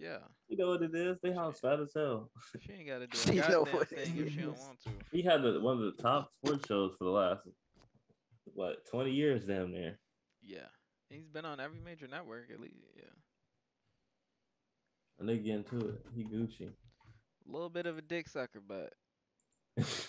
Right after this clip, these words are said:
Speaker 1: no, whatever gets the job done, I guess.
Speaker 3: I mean, Stephen A is too. It's all the same.
Speaker 2: What's this shit with Elon Musk offering a kid five K?
Speaker 1: Oh, so there's a Twitter account that tracks Elon Musk's private jet everywhere it goes.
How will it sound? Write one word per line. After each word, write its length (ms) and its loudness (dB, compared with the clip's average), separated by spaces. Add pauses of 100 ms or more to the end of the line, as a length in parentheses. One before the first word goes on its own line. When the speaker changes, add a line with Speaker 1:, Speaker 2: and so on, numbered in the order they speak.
(140)
Speaker 1:
no, 260 -10 (520)
whatever 300 -2
gets 220 -8
the 60 -20
job 340 -4
done, 220 -10
I 160 -16
guess. 240 -8 (340)
Speaker 3:
I 40 2
mean, 160 2
Stephen 400 2
A 120 2
is 200 0
too. 200 0
It's 140 0
all 140 4
the 60 -6
same. 240 -10 (720)
Speaker 2:
What's 240 2
this 200 -2
shit 140 2
with 160 4
Elon 320 4
Musk 280 2
offering 380 0
a 60 -6
kid 360 -2
five 200 -2 (100)
K? 120 -8 (840)
Speaker 1:
Oh, 320 -6
so 400 -8
there's 260 -8
a 60 -14
Twitter 400 -6
account 400 -12
that 140 -16
tracks 440 -6
Elon 480 -10
Musk's 380 -12
private 400 -6
jet 320 -10 (160)
everywhere 520 -8
it 120 -12
goes. 560 -12